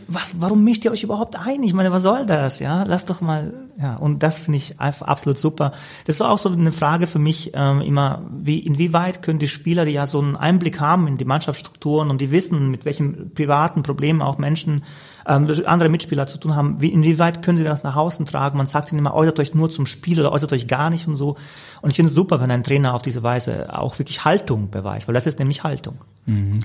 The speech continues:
Speaker 2: Deine Herkunft ist ja auch ein großer Teil deiner Literatur.
Speaker 1: Ja.
Speaker 2: Ähm, hat dich vielleicht auch deswegen diese Geschichte um Bakary Jatta auch persönlich so berührt?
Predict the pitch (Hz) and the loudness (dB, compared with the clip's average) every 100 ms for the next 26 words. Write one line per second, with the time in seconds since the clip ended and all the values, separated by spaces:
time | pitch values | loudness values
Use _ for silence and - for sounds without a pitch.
0 | - - 110 107 139 - 156 156 - - | -4 0 2 2 2 4 2 2 -4 -4
1 | 131 120 - 131 131 127 139 143 - 135 | -2 -2 -2 -2 0 0 0 0 0 0
2 | 139 135 131 135 123 117 - 143 165 160 | 2 2 2 0 -2 -2 -2 2 2 2
3 | - - 131 120 - - 123 117 123 123 | -4 -8 -8 -8 -8 -2 0 2 0 0
4 | 127 135 131 - 135 - 123 - 143 - | -4 -2 -2 0 0 2 -2 -2 -2 0
5 | 151 151 139 131 127 127 147 - 139 135 | 2 4 2 2 0 0 0 2 2 2
6 | 135 131 131 139 143 120 - 131 110 143 | 0 0 2 2 2 0 0 -2 0 0
7 | 156 - 131 127 131 170 | 0 0 0 2 2 0